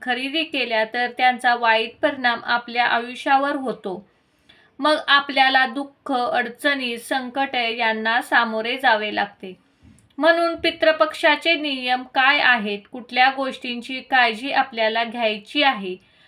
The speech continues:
कुठल्या चुका आपल्या हातून होऊ नये, ही सगळी अतिशय महत्त्वाची माहिती मी आज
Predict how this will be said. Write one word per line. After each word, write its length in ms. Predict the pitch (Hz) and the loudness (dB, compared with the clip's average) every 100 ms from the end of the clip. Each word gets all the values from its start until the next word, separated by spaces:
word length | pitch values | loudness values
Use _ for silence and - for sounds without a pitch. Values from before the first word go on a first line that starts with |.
| _ _ | _ _
कुठल्या 360 | 311 302 285 320 | -6 0 4 4
चुका 420 | 320 330 339 330 | 4 -4 4 4
आपल्या 480 | 294 269 269 269 269 | 6 4 0 2 2
हातून 460 | 254 240 - 269 | 4 0 -2 -10
होऊ 360 | 269 254 233 277 | -6 -4 -4 -4
नये, 320 | 294 254 214 202 - _ _ _ _ _ | -2 -2 -2 -6 -14 _ _ _ _ _
ही 140 | 277 269 | -4 -4
सगळी 1040 | - 285 220 262 262 - _ _ - 285 285 | 0 -2 -2 -8 -8 -10 _ _ -4 0 2
अतिशय 580 | - 247 277 269 330 | 2 0 -2 -2 2
महत्त्वाची 680 | 330 330 277 226 247 247 269 | 2 0 -4 0 2 2 -2
माहिती 480 | 262 294 311 302 240 | -4 0 -2 -4 -10
मी 300 | 226 240 294 - | -10 -10 -8 -2
आज 220 | 247 233 | 0 0